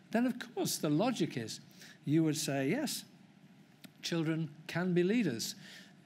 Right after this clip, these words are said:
And actually, we talk about sometimes teachers doing research in their classrooms. I gave an example of lesson study as an example of, uh, teachers doing research. You can find schools, effective schools, where children,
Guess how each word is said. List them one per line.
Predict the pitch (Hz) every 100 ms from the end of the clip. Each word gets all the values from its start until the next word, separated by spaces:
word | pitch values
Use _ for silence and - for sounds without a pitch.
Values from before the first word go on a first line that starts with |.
| - 330
And | 220
actually, | 277 220 240 226 202 196
we | 196
talk | 214 196
about | 190 185 190
sometimes | - 185 - 170 160
teachers | - 240 208 160 -
doing | 156 135
research | 131 123 156 123 - - - -
in | 147 143
their | 139
classrooms. | 233 226 - 120 110 - - -
I | 131
gave | 135 143 139
an | 147
example | 143 156 160 196
of | 190
lesson | 233 - 143
study | - 151 117 104 - - -
as | 120
an | 127
example | 113 135 127 - 127
of, | 120 120
uh, | 123 120 - - -
teachers | 175 170 151
doing | - 139
research. | 139 127 220 208 - - - - - - - - - - -
You | 185 233
can | 294
find | 247 269 247
schools, | - 262 285 - -
effective | 160 - - -
schools, | - 214 208 -
where | 196 190 190 -
children, | - 277 339 208 123